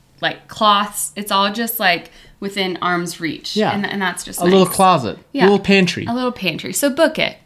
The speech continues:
Speaker 2: Yeah.
Speaker 1: Just do it.
Speaker 2: Yeah, but you do have to, you can only do that over the
Speaker 1: Over the
Speaker 2: phone.
Speaker 1: phone.
Speaker 2: So, yeah. Calling airlines is still a huge thing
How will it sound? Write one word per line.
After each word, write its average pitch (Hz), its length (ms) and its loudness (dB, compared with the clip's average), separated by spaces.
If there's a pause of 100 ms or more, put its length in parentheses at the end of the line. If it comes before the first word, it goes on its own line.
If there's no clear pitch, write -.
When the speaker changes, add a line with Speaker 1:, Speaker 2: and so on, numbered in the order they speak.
(140)
Speaker 2:
Yeah. 123 380 4
Speaker 1:
Just - 260 -2
do 180 200 -4
it. 156 180 -6
Speaker 2:
Yeah, 156 200 4
but 180 220 4
you 175 140 6
do 190 220 6
have 170 260 2
to, 151 100 -6
you 151 160 0
can 170 140 0
only 165 200 4
do 139 160 4
that 127 160 2
over 123 220 2
the 110 60 -6
Speaker 1:
Over 196 100 -4
the 190 60 -2
Speaker 2:
phone. 101 260 2
Speaker 1:
phone. 101 320 -8
Speaker 2:
So, 107 420 2
yeah. 120 320 0 (340)
Calling 165 440 0
airlines 135 640 2
is 123 140 -2
still 147 380 2
a 120 60 2
huge - 580 0
thing 131 400 -2